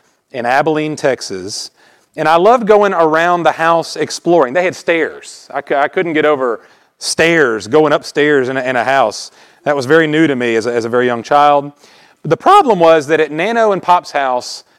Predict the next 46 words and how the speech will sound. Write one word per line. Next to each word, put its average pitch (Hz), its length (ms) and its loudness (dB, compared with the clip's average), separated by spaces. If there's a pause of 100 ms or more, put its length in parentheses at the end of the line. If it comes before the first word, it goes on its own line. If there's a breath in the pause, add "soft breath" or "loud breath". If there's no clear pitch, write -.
(460)
most 233 440 0
of 180 220 0
the 156 60 -2
doors 156 580 0
were 135 180 0
locked 120 680 -2 (340)
when 135 180 -6
I 127 120 0
came 131 260 -4
to 110 80 -2
visit. 196 420 2 (640 soft breath)
I 156 100 2
couldn't 190 320 2
access 170 800 2 (260 soft breath)
the 156 80 -2
bedrooms, 170 680 2
the 131 100 -4
closets, 156 520 2
because 135 320 -4
Nano 147 380 0
had 151 160 0
locked 156 320 2
them, 110 260 -6
which 120 220 -8
now 175 260 0
as 170 140 -2
an 143 80 -6
adult 151 300 2
I 139 100 -2
can 139 100 -8
totally 180 320 0
appreciate 110 640 -4 (440 soft breath)
what 156 180 2
she 170 160 0
was 131 160 -4
thinking. 139 480 -2 (840 soft breath)
But 190 160 4
as 202 140 2
a 202 80 2
six-year-old, 247 640 0
I 175 80 4
couldn't, 214 320 -2
I 175 160 -4
could 240 200 -2
not 247 220 0
understand 240 1120 -4